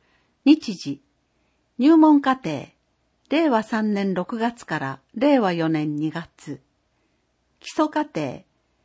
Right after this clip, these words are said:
令和四年四月から令和五年二月。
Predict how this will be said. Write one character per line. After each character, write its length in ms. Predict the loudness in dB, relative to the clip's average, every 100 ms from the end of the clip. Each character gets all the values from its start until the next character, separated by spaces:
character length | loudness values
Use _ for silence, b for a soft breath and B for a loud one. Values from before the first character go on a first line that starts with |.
| _ -4
令 220 | -2 0
和 120 | 0
四 160 | 0 0
年 240 | 0 -2
四 160 | -4 -4
月 300 | -4 -6 -10
か 140 | -10
ら 220 | -8 -12 _ _
令 220 | 0 2 2
和 120 | 0
五 140 | -2
年 300 | -2 -2 -2
二 160 | -4 -6
月。 180 | -8